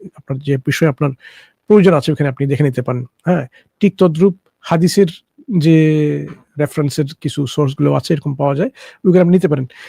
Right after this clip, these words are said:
তাহলে কি আপনার উচিত হয় আমাদের সবার কি? আরবি শিক্ষার জন্য। সবাই আমরা প্রচেষ্টা করি যে আমরা নিজে যদি আরবি শিখতে পারি, তাহলে কিন্তু সরাসরি আমরা ওখানে গিয়ে ওগুলো দেখে নিতে পারি। আপনার নিজের হয়তো এই স্টুডেন্ট হিসেবে বইগুলো ক্রয় করতে পারছেন না,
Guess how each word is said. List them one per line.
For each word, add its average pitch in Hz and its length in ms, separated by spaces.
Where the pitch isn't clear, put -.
তাহলে 185 240
কি 233 420
আপনার 196 500
উচিত 180 320
হয় 208 120
আমাদের 214 200
সবার 240 300
কি? 294 180
আরবি 151 280
শিক্ষার 135 300
জন্য। 113 300
সবাই 147 220
আমরা 151 200
প্রচেষ্টা 180 360
করি 214 200
যে - 100
আমরা 143 180
নিজে 147 420
যদি 139 100
আরবি 147 220
শিখতে - 280
পারি, 170 180
তাহলে 139 200
কিন্তু 143 140
সরাসরি 196 360
আমরা 147 200
ওখানে 143 240
গিয়ে 196 220
ওগুলো 143 180
দেখে 135 180
নিতে 123 180
পারি। 127 220
আপনার 139 220
নিজের 151 320
হয়তো 151 240
এই 147 140
স্টুডেন্ট 139 320
হিসেবে 156 380
বইগুলো 143 300
ক্রয় 151 200
করতে 151 220
পারছেন 156 300
না, 131 140